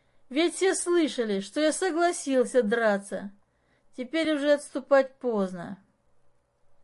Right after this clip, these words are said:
Видишь, Коленька, Иисус никого не боялся, поэтому он и мог отдать себя как жертву.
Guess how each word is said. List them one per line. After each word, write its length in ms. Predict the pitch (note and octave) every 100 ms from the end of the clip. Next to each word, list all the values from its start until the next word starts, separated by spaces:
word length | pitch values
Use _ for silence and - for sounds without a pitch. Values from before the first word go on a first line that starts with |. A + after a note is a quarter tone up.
| _ _ _ _ _ _ _ - - -
Видишь, 380 | A#3+ C4 C#4 B3+
Коленька, 580 | - A3 G3+ F#3+ F#3 F#3 _ -
Иисус 420 | C4 B3+ D#4+ D4
никого 380 | D4+ D#4 D#4+ C#4+
не 140 | A3
боялся, 600 | G3+ G#3+ G3 F3+ - G3 - - _ -
поэтому 560 | C#4+ D4+ D4 C4+ B3
он 120 | A#3+
и 160 | A#3 C4+
мог 360 | A#3+ C4+ C4 -
отдать 460 | A3 G3+ C4+ C#4
себя 320 | - G#3 G#3 G3
как 260 | A#3+ A3
жертву. 640 | G3+ A3+ G3+ F#3+ - -